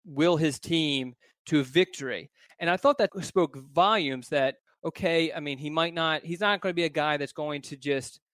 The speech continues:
completely blow a team out of the water, but when it's fourth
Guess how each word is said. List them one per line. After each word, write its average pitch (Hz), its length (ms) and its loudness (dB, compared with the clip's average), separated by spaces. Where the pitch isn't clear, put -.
completely 160 580 -6
blow 147 360 -2
a 143 60 0
team 156 320 -6
out 143 120 0
of 139 60 -2
the 131 60 -8
water, 127 500 0
but 135 240 2
when 147 320 -2
it's - 440 -4
fourth 185 440 0